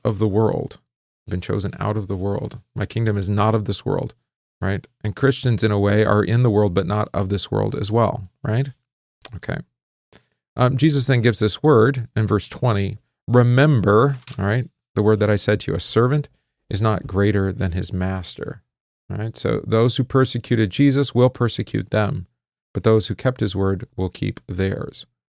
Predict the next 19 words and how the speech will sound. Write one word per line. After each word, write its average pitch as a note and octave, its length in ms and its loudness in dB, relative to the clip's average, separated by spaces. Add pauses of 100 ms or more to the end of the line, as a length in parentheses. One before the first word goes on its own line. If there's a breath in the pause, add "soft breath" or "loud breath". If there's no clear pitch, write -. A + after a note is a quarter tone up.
(140)
right? A#2 160 -2
So - 120 -4
we're G#2+ 100 4
talking C3+ 240 4
about B2 160 4
faithfulness A2 560 2
to - 80 -8
God's F#2+ 260 -2
word. G#2 280 -4 (460)
Persecution, C3+ 800 2 (560)
um, F#2+ 100 0
for - 180 0
faithfulness C3+ 640 2
will G#2 200 2
come, A#2 380 0 (460)
um, F#2 240 -2
but A#2 140 0
those A#2 360 4
who G2+ 380 2